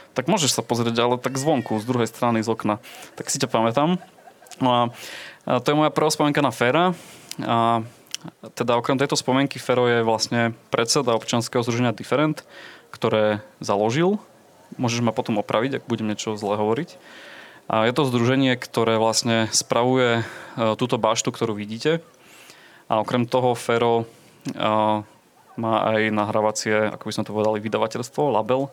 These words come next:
ktorý ešte f-, funguje, Different Records. Okrem toho, e, má gazdovstvo v Andrejovej a, a čo ešte, aj učiteľ. Takže veľa vecí a je aj otec.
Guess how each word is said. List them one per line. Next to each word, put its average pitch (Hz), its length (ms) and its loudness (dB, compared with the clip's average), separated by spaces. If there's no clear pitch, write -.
ktorý 113 320 -6
ešte - 240 -6
f-, - 160 -20
funguje, 120 480 -2
Different 107 320 -4
Records. 151 480 -4
Okrem 131 240 0
toho, 143 320 4
e, 127 60 -2
má 113 480 2
gazdovstvo 117 800 0
v 107 160 -6
Andrejovej 123 480 2
a, 104 400 2
a - 80 -16
čo 117 160 0
ešte, 113 240 -2
aj 113 160 2
učiteľ. 107 320 -2
Takže 110 240 -4
veľa 117 240 4
vecí 110 160 0
a 110 320 4
je 110 80 4
aj 110 160 4
otec. 123 240 -4